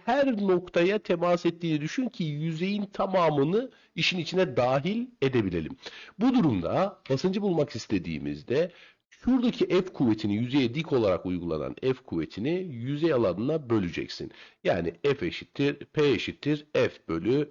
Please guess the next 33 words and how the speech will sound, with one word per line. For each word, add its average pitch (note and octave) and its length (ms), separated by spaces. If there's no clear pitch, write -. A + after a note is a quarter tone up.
S - 280
olarak F#2+ 460
ifade A2 500
ederiz. A2 340
Bu D3+ 100
da G#2 200
birim A#2 240
yüzeye E2 340
uygulanan G#2+ 580
dik C#3+ 200
kuvvet G2+ 440
büyüklüğü F2+ 320
olarak D#2+ 340
ifade D#2+ 400
edilmiş D2 280
olur. C#2 180
Peki B3+ 400
basınç F3 420
vektörel E3+ 440
mi, F#3 100
skaler G2+ 420
mi? D#2+ 140
Birçok A3+ 380
öğrencinin E3 540
yanlış E3 400
yaptığı D3 400
noktalardan E3 720
bir A#3 120
tanesi F3 360
de F#3+ 60
tam D3 220
olarak A#2 360
burası. F2 320